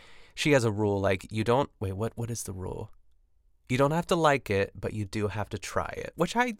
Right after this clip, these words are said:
I think is a good M O for food, because, what is it, your taste buds change, like, every seven years or something? I might have made it, that up, but I, I feel like I've heard that before, so you never know. And I'm waiting for my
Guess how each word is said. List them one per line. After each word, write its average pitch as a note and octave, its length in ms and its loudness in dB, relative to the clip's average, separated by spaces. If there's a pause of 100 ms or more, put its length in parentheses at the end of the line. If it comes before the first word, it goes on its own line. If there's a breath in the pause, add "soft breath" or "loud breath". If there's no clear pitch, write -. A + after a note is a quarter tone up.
I E3 220 2
think - 560 -2 (480)
is C3+ 160 0
a C3 80 0
good A#2+ 520 2 (520)
M A2 220 0
O F2+ 260 0
for F#2+ 180 -4
food, F#2+ 320 -8
because, B2 500 -2 (580 loud breath)
what D#3+ 120 4
is F#2+ 100 0
it, F#2+ 80 -4
your G2+ 100 -4
taste - 280 -6
buds A2+ 220 -2
change, G2 420 -4
like, F#2+ 160 -4
every G#2 180 -2
seven G#2 380 -2
years G#2 360 -2
or G#2+ 60 -6
something? G#2+ 640 -4
I A2 80 -6
might F#2 160 -4
have - 120 -10
made F2 180 -8
it, - 140 -10
that F#2 160 -6
up, F#2 160 -6
but A#2 120 2
I, B2 180 2
I - 60 0
feel G2+ 160 0
like F2 120 -6
I've F2+ 100 -6
heard F2+ 200 -2
that F#2 140 0
before, F#2+ 380 -4
so - 180 -2
you F3+ 140 -2
never F3+ 220 -2
know. G2 280 0 (460 loud breath)
And C#3+ 100 4
I'm F3 180 6
waiting D#3 220 4
for D3 160 0
my C3+ 200 -2